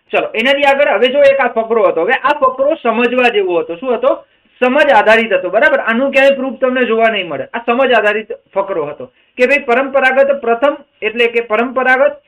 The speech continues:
અને વૈજ્ઞાનિક દ્રષ્ટિ વચ્ચે મુખ્ય તફાવત શું છે? તો કે ભાઈ પ્રથમ તત્વમાં માને છે, પહેલું જે તત્વ એટલે કે પરંપરાગત જે છે એ તત્વમાં માને છે અને બીજું જે છે એ વિજ્ઞાન છે.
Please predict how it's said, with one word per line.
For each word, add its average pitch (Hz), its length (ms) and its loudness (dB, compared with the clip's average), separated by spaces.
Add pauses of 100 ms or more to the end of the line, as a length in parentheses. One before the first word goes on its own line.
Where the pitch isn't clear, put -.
(200)
અને 226 200 0
વૈજ્ઞાનિક 226 580 0 (300)
દ્રષ્ટિ 233 380 -2
વચ્ચે 262 260 0
મુખ્ય 233 340 0
તફાવત 240 540 -2
શું 262 180 -6
છે? 226 160 -4 (300)
તો 294 60 -8
કે 285 100 0
ભાઈ 294 120 0
પ્રથમ 247 440 -4
તત્વમાં 269 560 -2
માને 214 280 -4
છે, 220 120 -12
પહેલું 220 420 -2
જે 262 80 -2
તત્વ 262 380 -2
એટલે 226 300 -4
કે 247 100 -4
પરંપરાગત 247 720 -2
જે 233 120 2
છે 233 160 -2
એ 233 200 0
તત્વમાં 247 560 -2
માને 233 240 -4
છે 233 100 -12
અને 233 460 -6
બીજું 220 300 -6
જે 233 60 -2
છે 240 260 2
એ 247 160 0
વિજ્ઞાન 226 500 -2
છે. - 220 -8